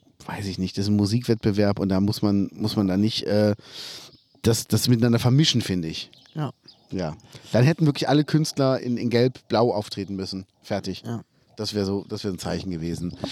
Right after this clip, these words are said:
Speaker 1: Aber gut, es ist ja gut gemeint gewesen, ne?
Speaker 2: Ja.
Speaker 1: <laughs> Was will man denn da machen? Ähm, ja.
Speaker 2: Ja, was haben wir denn noch?
Speaker 1: Dein erstes Hörbuch ist fertig.
Speaker 2: Ich hab's geschafft, mein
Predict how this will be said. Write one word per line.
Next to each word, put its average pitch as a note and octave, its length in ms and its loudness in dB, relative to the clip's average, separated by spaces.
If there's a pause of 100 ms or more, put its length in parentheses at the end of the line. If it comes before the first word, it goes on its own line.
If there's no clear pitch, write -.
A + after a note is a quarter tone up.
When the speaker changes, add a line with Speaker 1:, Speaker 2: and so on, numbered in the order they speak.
(280)
Speaker 1:
Aber F#3 200 4
gut, F#3+ 160 4
es C3+ 100 2
ist G3 100 2
ja G3+ 60 8
gut F3 200 4
gemeint E3 340 4
gewesen, A3 400 4
ne? G#3 180 6 (500)
Speaker 2:
Ja. A#2 160 2 (440)
Speaker 1:
<laughs> - 400 -2
Was C#3+ 160 -2
will D#3 80 4
man D#3+ 100 6
denn C3+ 80 4
da B2 80 4
machen? G3+ 400 4 (460)
Ähm, D3+ 500 6 (800)
ja. A2+ 280 4
Speaker 2:
Ja, F#3+ 340 4
was D#3 140 -2
haben B3 120 4
wir A3 100 4
denn F3 140 4
noch? F#3+ 160 4
Speaker 1:
Dein F3 200 4
erstes G#3 460 4
Hörbuch A#2 340 4
ist - 180 0
fertig. E2 400 2
Speaker 2:
Ich D#3+ 100 0
hab's - 280 0
geschafft, C#3 500 2
mein B2 140 4